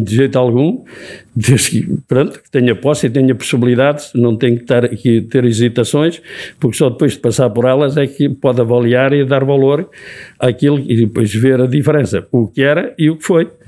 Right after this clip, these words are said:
Porque apesar da minha idade, eu, <laughs> eh, sinto-me belíssimamente, para além de outros pequenos problemas, mas que já ultrapassam de,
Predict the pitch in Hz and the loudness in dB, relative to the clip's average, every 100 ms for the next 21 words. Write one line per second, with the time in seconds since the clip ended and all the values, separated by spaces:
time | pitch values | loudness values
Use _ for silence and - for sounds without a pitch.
0 | - _ _ _ _ 104 95 107 120 123 | -20 _ _ _ _ -4 -2 0 2 0
1 | 117 117 127 139 139 160 - 123 123 120 | 2 2 2 2 0 -2 -4 0 2 0
2 | - - - - - - 131 127 123 117 | -4 -8 -6 -4 -6 -4 0 2 2 0
3 | - 127 110 113 107 123 - - - - | 0 0 2 2 0 -2 -10 -20 -20 -20
4 | - 107 113 113 135 117 123 135 185 - | -12 -2 0 0 0 0 2 0 -2 -10
5 | _ _ 120 113 120 107 107 - - 110 | _ _ -2 0 2 0 -4 -12 -4 0
6 | 107 101 - - 113 101 - 101 110 127 | 0 -2 -4 -2 0 0 -2 -2 0 0
7 | 143 - - - - - 104 - - 110 | -2 -6 -16 -16 -10 0 0 0 -2 0
8 | 110 92 90 101 101 117 104 87 78 | 2 2 0 -2 0 -2 0 -2 -2